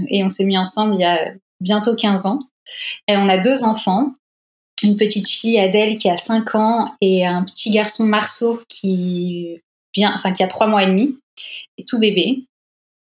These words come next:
On vit à Paris, dans le dix-huitième, près de Montmartre. Qu'est-ce que je peux vous dire de moi ? Que je suis quelqu'un d'assez sportif. C'est un point important pour <laughs> la suite, la suite du récit,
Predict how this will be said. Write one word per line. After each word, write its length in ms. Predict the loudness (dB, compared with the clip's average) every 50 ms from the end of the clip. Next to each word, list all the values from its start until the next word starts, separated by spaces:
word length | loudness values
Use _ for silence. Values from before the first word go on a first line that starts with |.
| -6 -2
On 120 | 0 0 2
vit 200 | 2 2 2 2
à 100 | 2 2
Paris, 800 | 2 2 2 2 2 0 0 0 0 0 0 0 0 0 0 -2
dans 80 | 0 0
le 60 | 0 0
dix-huitième, 640 | 0 -2 -2 -4 -6 -6 -4 -2 0 0 0 0
près 180 | -2 -2 -2 0
de 60 | 0
Montmartre. 640 | 0 2 2 2 0 2 0 0 -2 -4 -8 -14 -20 _ _ _ _ -12 -10 -8 -8 -4 -2
Qu'est-ce 200 | -2 -2 0 0
que 80 | -2
je 80 | 0 2
peux 80 | 2
vous 120 | 2 2 2
dire 240 | 2 2 0 2 2
de 100 | 2 2
moi ? 280 | 2 4 2 2 2
Que 160 | 0 0 -2
je 60 | -2 -2
suis 140 | -2 0
quelqu'un 300 | 0 0 0 0 0 0
d'assez 300 | 2 2 0 0 0 -2
sportif. 800 | -2 -2 -2 -2 -2 -2 -2 -4 -4 -2 -2 -2 -2 -4 -8 -14 _ _ _ -18 -16 -16 -16 -16 -12
C'est 120 | -6 -4
un 160 | -2 0 0
point 140 | 2 2 2
important 440 | 2 2 0 0 0 0 0 0 0
pour 140 | 0 0 0
<laughs> 0 |
la 60 | 2
suite, 600 | 2 2 0 0 0 2 2 2 2 2 2 0 0 0 -2 -4 -6 -4 -4 -4 -4 -2 0
la 140 | 2 2 2
suite 280 | 2 0 -2 0 0 2
du 140 | 2 4
récit, 800 | 4 2 2 0 0 -4 -6 -4 -2 0 2 2 2 0 -2 -6